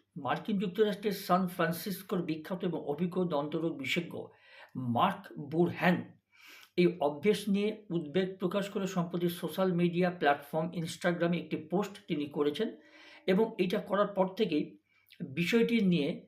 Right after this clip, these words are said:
চর্চা শুরু হয়েছে ডেন্টিস্ট্রি মহলে। খুব সাংঘাতিক ব্যাপার, চিন্তার বিষয়। প্রতিনিয়ত আমরা, আহ, দাঁতের সমস্যায় ভুগি,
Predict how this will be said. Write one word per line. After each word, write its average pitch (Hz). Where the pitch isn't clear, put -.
চর্চা 202
শুরু 214
হয়েছে 160
ডেন্টিস্ট্রি 175
মহলে। 120
খুব 233
সাংঘাতিক 180
ব্যাপার, 151
চিন্তার 139
বিষয়। -
প্রতিনিয়ত 165
আমরা, 170
আহ, -
দাঁতের 147
সমস্যায় 156
ভুগি, 131